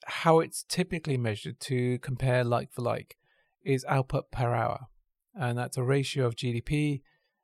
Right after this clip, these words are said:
uh, and the number of hours worked. Now, we've had the latest update from the trial, uh, a couple of weeks ago,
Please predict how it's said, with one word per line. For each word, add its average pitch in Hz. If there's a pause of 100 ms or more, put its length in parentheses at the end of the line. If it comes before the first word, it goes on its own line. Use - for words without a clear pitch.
(200)
uh, 117
and 127
the 123
number 123
of 123
hours 117
worked. 113 (1080)
Now, 127
we've 135
had 175
the 160
latest 143
update -
from 135
the 123
trial, 110 (100)
uh, 123
a 127
couple 160
of -
weeks 127
ago, 101